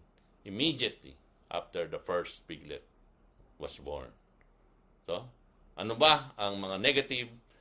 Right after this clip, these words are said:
na naidudulot ng pagbibigay ng intervention, no, sa isang nanganganak na baboy?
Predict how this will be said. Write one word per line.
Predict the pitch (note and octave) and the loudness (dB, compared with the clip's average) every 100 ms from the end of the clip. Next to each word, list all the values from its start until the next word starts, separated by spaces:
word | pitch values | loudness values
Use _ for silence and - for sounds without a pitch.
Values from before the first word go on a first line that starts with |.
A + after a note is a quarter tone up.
| - - - | -20 -20 -10
na | F#2+ F2+ F2 E2 D#2 D2+ D2+ D2+ - - _ G#2 | -4 -2 0 -2 -6 -10 -14 -20 -20 -20 _ -4
naidudulot | A#2+ B2 A#2+ A#2+ A#2+ F#2 F2+ | -2 0 0 0 2 0 -2
ng | F2+ | -6
pagbibigay | F#2+ F2+ F2 E2+ F2 E2+ | -6 -6 -8 -6 -6 -6
ng | D#2 | -8
intervention, | E2 E2 D2+ D2+ D#2 D2+ C2+ - - - _ - - | -8 -8 -6 -10 -10 -14 -16 -18 -20 -20 _ -20 -16
no, | E2 F#2+ - _ _ - | -12 -12 -16 _ _ -20
sa | - E2+ | -10 -8
isang | - F2 | -6 -8
nanganganak | D#2+ D#2 D2+ D2 C#2+ | -8 -8 -10 -12 -14
na | C#2+ | -10
baboy? | C2+ C2 B1+ | -10 -10 -14